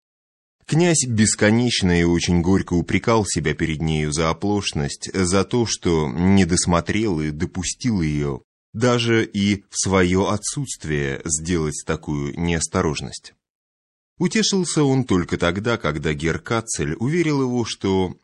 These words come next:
родильница вне всякой опасности, и ребенок, недоношенный без малого три недели, точно так же совершенно здрав и невредим, и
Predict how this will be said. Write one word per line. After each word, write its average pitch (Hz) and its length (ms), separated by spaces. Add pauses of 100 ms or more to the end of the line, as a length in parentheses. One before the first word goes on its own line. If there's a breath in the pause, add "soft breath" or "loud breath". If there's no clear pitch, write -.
родильница 92 1080
вне 82 300
всякой 78 400
опасности, 78 580
и 80 380
ребенок, 110 720
недоношенный 110 880
без 98 260
малого 98 520
три 95 200
недели, 90 640 (180 soft breath)
точно 87 440
так 82 280
же 76 300
совершенно 76 880
здрав 92 640
и 82 300
невредим, 104 800
и 78 360